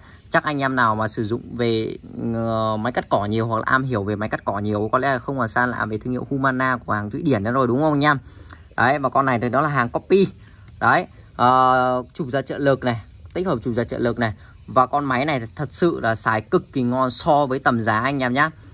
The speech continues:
Đó, copy với dòng Humana nhưng mà ấy, con này ạ, thì giá thì rẻ bằng một phần ba con Humana thôi. Ý sẽ là anh em bỏ ra mua ba con này, mua một con Humana thì sẽ mua được ba con này anh em nhá. Đấy, mà sử dụng con này thì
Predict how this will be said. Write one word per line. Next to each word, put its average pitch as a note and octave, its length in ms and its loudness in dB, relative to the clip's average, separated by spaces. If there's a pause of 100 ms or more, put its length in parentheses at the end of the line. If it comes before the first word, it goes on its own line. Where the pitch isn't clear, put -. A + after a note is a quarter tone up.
(220)
Đó, B2 160 4
copy F#3+ 460 4
với D#3+ 140 0
dòng B2+ 160 0
Humana C#3 640 2
nhưng C3 260 -4
mà A2 240 2
ấy, C#3+ 180 2 (460)
con C3 160 0
này A#2 260 0
ạ, B2+ 200 0
thì B2 140 -4
giá G#2+ 340 0
thì D#3 140 -6 (100)
rẻ G#2+ 160 -4 (120)
bằng A2 360 -2
một D#3 180 4
phần A2 220 -4
ba A#2+ 220 4
con A#2+ 140 -6
Humana A#2+ 480 0
thôi. F3 240 -10
Ý C#3 260 -2 (180)
sẽ E3+ 280 -2
là C#3 260 2 (360)
anh D3 200 -2
em D3+ 380 0 (400)
bỏ A2+ 320 0
ra C3 140 4
mua D3 280 0
ba E3+ 340 4
con D#3 220 -2
này, A2+ 280 0 (500)
mua D3+ 160 2
một D3+ 240 2
con D3+ 120 0
Humana D3+ 520 0
thì A#2 140 -4
sẽ C3+ 120 -6
mua D#3 220 0
được B2 120 -2
ba D#3 260 4
con C#3+ 160 -2
này A#2 180 -2
anh A2+ 160 -4
em B2 120 -2
nhá. C#3 180 0 (500)
Đấy, C3+ 380 4
mà A#2 160 -2
sử A#2+ 140 -6
dụng A#2+ 220 -6
con C3 140 0
này B2 140 -2
thì A#2+ 100 -14